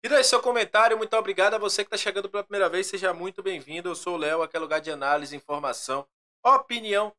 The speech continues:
Tudo que envolve o Vasco está aqui. É um prazer imenso ter você junto com a gente. Vamos falar de Vasco a partir de agora. Já te convido a se inscrever no canal se você não é inscrito, a se tornar membro, nos ajudar a manter esse canal no,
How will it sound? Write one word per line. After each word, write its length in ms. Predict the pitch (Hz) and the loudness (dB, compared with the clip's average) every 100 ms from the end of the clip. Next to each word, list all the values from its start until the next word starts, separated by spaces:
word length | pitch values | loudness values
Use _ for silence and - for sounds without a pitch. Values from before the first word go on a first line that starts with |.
| _ _ _ _ | _ _ _ _
Tudo 260 | 320 311 - | 0 0 -4
que 120 | 240 | -2
envolve 240 | 214 202 | 0 0
o 60 | 190 | 2
Vasco 360 | 180 180 - | 4 2 0
está 200 | 170 - | -6 -2
aqui. 200 | 160 - | -2 -2
É 40 | 165 | -8
um 60 | |
prazer 380 | 165 156 127 147 | 0 0 0 -2
imenso 380 | 147 127 127 - | -8 -8 -8 -8
ter 80 | 139 | -8
você 340 | 131 120 107 | -8 -8 -10
junto 180 | 104 104 _ | -12 -16 _
com 60 | |
a 80 | 123 | -2
gente. 140 | - _ | -2 _
Vamos 180 | 151 175 | -10 0
falar 200 | 185 175 | 4 4
de 100 | 156 | 4
Vasco 280 | 147 151 - | 2 2 0
a 40 | |
partir 240 | 147 139 131 | -10 -10 -8
de 60 | 139 | -4
agora. 200 | 147 160 | -2 -2
Já 120 | 165 | -2
te 100 | - | -4
convido 800 | - 190 131 165 214 208 - - _ _ _ | -4 -4 -4 -2 -2 -2 -10 -20 _ _ _
a 60 | 180 | -2
se 180 | - 233 | 0 -4
inscrever 540 | - - 220 180 208 | -6 -2 0 2 0
no 80 | 202 | 2
canal 300 | 190 175 180 | 2 4 2
se 100 | 175 | 0
você 220 | 165 170 | -6 -6
não 80 | 156 | -6
é 40 | |
inscrito, 380 | 135 - 202 - - | -6 -6 -10 -10 -2
a 80 | 233 | 0
se 180 | - - | 0 -2
tornar 360 | 226 214 220 | -4 0 -2
membro, 400 | 202 202 208 196 | 0 -2 -2 -4
nos 180 | 202 202 | -6 -2
ajudar 440 | 202 - 180 202 | -4 -4 0 2
a 20 | 202 | 2
manter 280 | 196 - | 0 -2
esse 140 | 190 185 | -4 -2
canal 300 | 185 180 180 | -2 0 0
no, 180 | 180 | -4